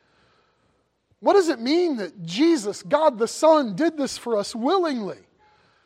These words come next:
He was born an infant. He was a real human baby, all the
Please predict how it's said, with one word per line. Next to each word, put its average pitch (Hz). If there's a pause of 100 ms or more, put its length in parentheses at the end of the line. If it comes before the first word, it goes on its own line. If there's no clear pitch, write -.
(600)
He 330
was 277
born 254
an 277 (120)
infant. 262
He 330
was 294
a 220 (320)
real 277
human 330
baby, 277
all 302
the 285